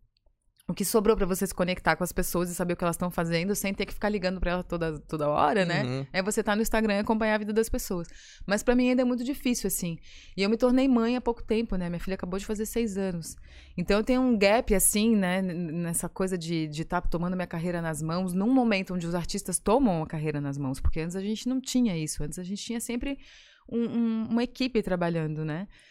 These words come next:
Speaker 1: Se você for pegar o pessoal do Das Aranha, por exemplo, tem uma equipe enorme trabalhando pra eles e fazendo tudo isso que eles n-, não fazem, né?
Speaker 2: Uhum.
Speaker 1: Nem tem gosto de fazer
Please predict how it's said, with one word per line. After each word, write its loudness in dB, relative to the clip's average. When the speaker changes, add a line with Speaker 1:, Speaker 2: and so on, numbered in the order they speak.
Speaker 1:
Se -10
você -2
for -4
pegar 4
o -2
pessoal 4
do -2
Das 0
Aranha, -2
por -6
exemplo, -4
tem -2
uma -4
equipe -6
enorme 2
trabalhando -2
pra 2
eles -2
e 0
fazendo -2
tudo -4
isso -6
que -8
eles -2
n-, -8
não -4
fazem, 0
né? -4
Speaker 2:
Uhum. -8
Speaker 1:
Nem 0
tem 4
gosto 6
de -4
fazer -2